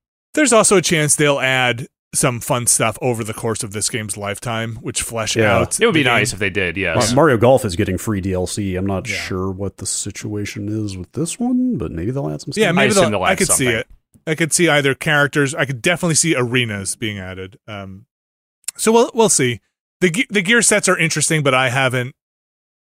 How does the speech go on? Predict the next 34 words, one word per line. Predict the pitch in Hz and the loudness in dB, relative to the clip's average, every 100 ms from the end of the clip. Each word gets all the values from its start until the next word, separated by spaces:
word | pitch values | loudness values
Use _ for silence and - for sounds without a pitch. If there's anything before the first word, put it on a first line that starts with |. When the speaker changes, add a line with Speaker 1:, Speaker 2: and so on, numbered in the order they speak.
| _ | _
Speaker 1:
you | 131 | -4
know, | 120 113 - _ _ _ _ | -2 -4 -6 _ _ _ _
I | 147 190 | -2 0
haven't | 185 160 | 0 -2
found | 156 151 143 | 0 0 2
what | 131 | 2
I | 117 123 | 2 2
like | 120 120 123 | 2 0 0
yet | 127 120 - 127 - | 0 0 -4 -6 -4
<laughs> | 147 - - - | -4 -6 -20 -8
in | 147 143 | -2 0
terms | 156 139 131 | 2 2 2
of, | 120 123 | 0 4
"Oh, | 180 165 | 4 6
Mario | 165 156 | 6 6
needs | 151 147 131 | 4 2 0
a | |
couple | - 139 139 | 0 -2 0
more | 131 | 0
points | - 139 127 | 0 -4 -2
in | 127 117 | -4 -4
technique | 123 - 120 107 | -4 -2 -4 -4
to | 120 | -4
make | 110 110 | -6 -6
him | 107 | -6
really | 107 101 98 | -4 -4 -4
good," | 104 98 | -4 -4
or, | 104 | -4
or | 120 107 | -4 -2
something | 131 107 104 | -4 -6 -10
like | 101 | -8
that. | 98 101 | -8 -6
Like, | 107 110 | -4 0
I, | 127 | 0